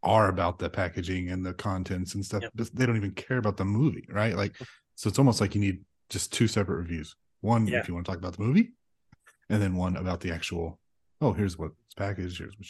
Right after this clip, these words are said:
Speaker 1: you get, here's, you know, blah, blah, blah, blah, blah," all this extra stuff.
Speaker 2: That's what I, I love about Fran, what he's doing with, with Radiance, and it seems like kind of a waste to me, but, you know, he's doing that, like, special half sheet wrap,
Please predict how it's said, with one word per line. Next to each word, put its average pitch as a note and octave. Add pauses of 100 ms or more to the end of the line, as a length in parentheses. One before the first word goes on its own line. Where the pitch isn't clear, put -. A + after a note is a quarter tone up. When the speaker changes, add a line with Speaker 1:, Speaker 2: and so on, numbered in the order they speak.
Speaker 1:
you G#2+
get, G#2
here's, F2 (240)
you -
know, G#2+
blah, G2+
blah, F#2+
blah, F2
blah, F2
blah," G#2 (120)
all F2
this - (180)
extra -
stuff. - (320)
Speaker 2:
That's E3+
what B3
I, F3+
I E3+
love E3
about D3
Fran, F3
what C#3
he's C#3
doing D#3
with, C#3
with C3+
Radiance, C#3+
and C3
it A#2+ (120)
seems C#3
like A2+
kind B2+
of A2
a A2+
waste A#2+
to C3
me, A#2
but, A2+ (520)
you B2+
know, A#2+
he's A#2+
doing C#3+
that, A#2+
like, A#2
special B2+
half A#2+
sheet C3
wrap, A#2+